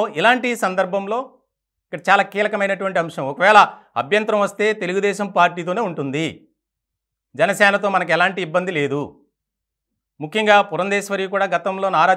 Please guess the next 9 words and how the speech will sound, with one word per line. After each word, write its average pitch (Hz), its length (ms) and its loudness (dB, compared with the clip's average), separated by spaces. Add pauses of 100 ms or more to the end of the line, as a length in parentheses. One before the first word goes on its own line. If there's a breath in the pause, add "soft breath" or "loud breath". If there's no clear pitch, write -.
చంద్రబాబు 190 420 2
నాయుడుతో 185 300 0 (120)
చర్చలు 175 340 -6
జరిపారు. 185 320 -2 (840)
దానికి 180 280 2
సంబంధించి 190 520 -4 (440)
ఒకవేళ 185 340 6 (280)
రాష్ట్ర 196 260 4 (100)
ప్రయోజనాల 196 600 4